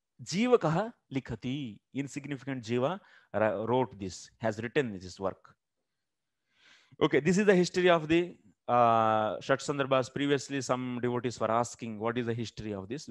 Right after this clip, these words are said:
Because, uh, Jiva Goswami himself is, uh, telling in the, this Mangalacharana, that's why I didn't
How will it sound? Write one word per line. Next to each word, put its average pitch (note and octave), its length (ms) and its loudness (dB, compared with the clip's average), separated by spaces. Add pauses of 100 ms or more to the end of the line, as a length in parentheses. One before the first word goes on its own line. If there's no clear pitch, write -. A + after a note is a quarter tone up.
(140)
Because, A#2+ 300 -4
uh, A#2+ 40 -2
Jiva B2+ 260 -4
Goswami C#3 320 -2
himself C#3 380 -4
is, B2+ 100 -4
uh, A#2 260 -2
telling C3+ 280 -2
in C3+ 80 -6
the, B2 400 -4 (180)
this G#2 540 -8 (480)
Mangalacharana, C#3 500 2
that's B2+ 220 -2
why C3 100 0
I A#2+ 60 0
didn't B2 260 -8